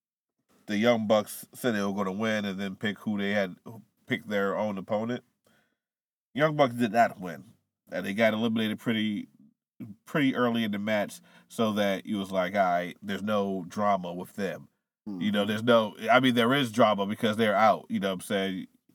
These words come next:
Speaker 1: 'Cause that's who everybody, I think, that's who the favorites were, I think. But, um, you know, the match was what it was, blah, blah, blah, battle royale. I've never been a super fan of battle royals. Um,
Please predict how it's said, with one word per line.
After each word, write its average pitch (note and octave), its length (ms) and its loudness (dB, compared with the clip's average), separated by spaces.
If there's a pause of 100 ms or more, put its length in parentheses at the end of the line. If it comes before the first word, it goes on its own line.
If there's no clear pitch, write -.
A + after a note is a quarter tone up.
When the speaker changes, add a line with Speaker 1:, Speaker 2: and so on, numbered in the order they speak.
(120)
Speaker 1:
'Cause G2 100 -4
that's A2 180 0
who G2 220 0
everybody, F#2 460 -2
I E2+ 40 -8
think, F#2+ 240 -8
that's G2 200 -6
who G2 140 -4
the F2+ 60 -6
favorites F2 440 -6
were, D#2 160 -10
I D2+ 60 -6
think. C#2+ 320 -12 (1900)
But, A2+ 120 4
um, G#2+ 480 4
you - 100 -2
know, A2+ 160 2
the B2+ 60 -2
match D#3 260 2
was C3+ 140 0
what B2 100 2
it A#2 60 2
was, G2 280 0
blah, A#2 260 4
blah, G#2 180 0
blah, F2 240 -2
battle G#2 260 4
royale. E2+ 360 -4
I've G#2 80 -2
never G#2+ 200 -2
been G2 140 -6
a F2+ 40 -8
super F#2 240 -6
fan F2+ 280 -4
of E2+ 260 -10
battle F2 220 -2
royals. D#2 460 -10 (520)
Um, E2 520 -2